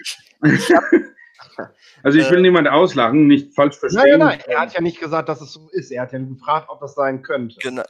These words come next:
Speaker 3: So.
Speaker 1: ja, Philipp,
Speaker 2: Okay.
Speaker 1: ähm, beantworte du das ruhig.
Speaker 3: Ja.
Speaker 1: Ich habe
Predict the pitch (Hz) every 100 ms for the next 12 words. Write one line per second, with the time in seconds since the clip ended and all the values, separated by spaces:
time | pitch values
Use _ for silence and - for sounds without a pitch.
0 | - 104 107 123 117 - 165 95 87 _
1 | _ _ - 131 127 131 131 127 - _
2 | _ _ _ _ - 226 117 135 139 -
3 | 117 139 160 170 175 185 160 170 180 123
4 | 101 - 151 147 143 143 139